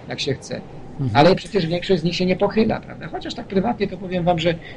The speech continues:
Speaker 1: że ja się nie stykam z tymi ludźmi establishmentu zbyt często, że w danych czasach, jak byłem studentem i mocno działałem, to znałem różnych ludzi, którzy mi karierę polityczną zrobili, to nawet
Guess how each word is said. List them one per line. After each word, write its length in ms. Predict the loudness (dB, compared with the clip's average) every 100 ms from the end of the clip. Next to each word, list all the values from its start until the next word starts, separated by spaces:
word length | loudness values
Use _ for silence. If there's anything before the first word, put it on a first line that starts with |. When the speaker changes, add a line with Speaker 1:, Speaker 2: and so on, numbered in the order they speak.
| -10
Speaker 1:
że 60 | -2
ja 80 | 0
się 100 | 0
nie 100 | -2
stykam 320 | -2 4 4
z 40 | 4
tymi 120 | 2
ludźmi 220 | 4 2
establishmentu 640 | 2 2 2 0 0 0 -4
zbyt 200 | -6 0
często, 320 | 2 2 -2
że 100 | 0
w 40 |
danych 200 | 2 2
czasach, 160 | -2 -2
jak 100 | -2
byłem 160 | -4
studentem 440 | -2 0 2 2 -4
i 40 | -6
mocno 220 | -12 -10 2
działałem, 280 | 4 4
to 100 | 0
znałem 380 | -8 -2 0 0 -2 -14 -16 -12 -10 -8
różnych 280 | -4 0 2
ludzi, 160 | 2 2
którzy 140 | -6
mi 80 | -4
karierę 320 | 0 2 2
polityczną 440 | 0 -6 -6 -8
zrobili, 340 | -6 -8 -8 -8
to 120 | -8
nawet 220 | -8 -10